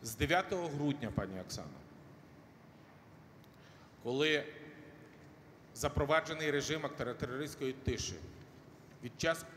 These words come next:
від обстрілів, підкреслюю, від обстрілів не загинув жодний солдат. Я наголошую на тому, що працює не тільки режим, е, тиші, але й мирний план.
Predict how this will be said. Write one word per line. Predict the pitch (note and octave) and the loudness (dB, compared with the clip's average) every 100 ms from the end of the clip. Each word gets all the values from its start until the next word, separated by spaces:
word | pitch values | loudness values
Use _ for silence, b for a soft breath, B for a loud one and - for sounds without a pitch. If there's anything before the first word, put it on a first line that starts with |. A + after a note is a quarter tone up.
| - - - | -18 -18 -14
від | E3 - - | -14 -14 2
обстрілів, | G3+ G3 - - C3+ A2+ G2+ F2 - - - - | 6 6 4 2 2 2 -2 -6 -8 -10 -14 2
підкреслюю, | - - C3 A#2+ - G2+ F#2+ | 4 6 6 4 4 0 -2
від | A#2+ - | -2 6
обстрілів | F#3 E3+ - - G#2 F2+ - - - - - - - - - - - - | 8 8 6 0 0 -2 -6 -12 -14 -14 -16 -18 -18 -20 -20 -20 -14 -6
не | A#2 | -2
загинув | B2+ C#3+ C#3 A#2 | 2 2 0 -2
жодний | A2+ A2 G#2+ | -2 -2 -2
солдат. | A2+ G2+ E2 - - - - - - - - - C3+ | -4 -4 -8 -10 -12 -14 -20 -20 -20 -20 -20 -4 0
Я | G3+ | 2
наголошую | G#3+ A3 E3 C3+ B2 A#2+ | 2 4 4 2 0 -2
на | A#2+ | 0
тому, | B2 G2+ G#2 | 0 0 -2
що | - C3+ A#2+ | -2 2 2
працює | B2 D3+ D3 G3 F3 | 2 0 4 6 6
не | E3 | 4
тільки | E3 A#3+ A#3 G3 | 2 0 2 2
режим, | D#3+ C#3 D#3 D3 C#3 - | 2 2 0 0 -4 -4
е, | C3+ C3 B2 A#2+ - | 0 0 0 -2 0
тиші, | - C3+ C3+ - | 0 0 -2 0
але | D3 D3+ | 2 2
й | C#3+ | 2
мирний | F3 F#3+ G3 | 0 0 0
план. | B2 G#2+ | 4 4